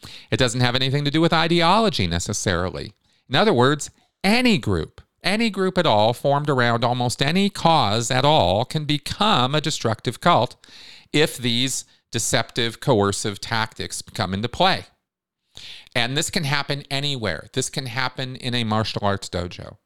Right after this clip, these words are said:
This can happen at a cooking class that you attend. This could happen at an acting class that a person attends. And in fact,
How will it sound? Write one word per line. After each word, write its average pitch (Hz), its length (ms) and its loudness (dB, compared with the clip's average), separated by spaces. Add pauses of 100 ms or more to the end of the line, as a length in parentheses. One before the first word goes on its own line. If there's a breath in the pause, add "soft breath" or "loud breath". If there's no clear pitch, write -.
(400 loud breath)
This - 140 -2
can 165 160 -6
happen 143 540 -4
at 127 120 2
a 139 40 0
cooking 107 480 -4
class 82 440 -6
that - 140 -8
you 92 160 -2
attend. - 480 -6 (500 loud breath)
This 151 160 -2
could 160 160 -4
happen 147 480 -4 (100)
at 139 140 0
an 156 120 -6 (140)
acting 127 540 -4
class 82 480 -4
that 101 120 -8
a 101 40 -8
person 90 420 -6
attends. 85 400 -4
And 110 140 2
in 127 80 -2
fact, 127 340 -2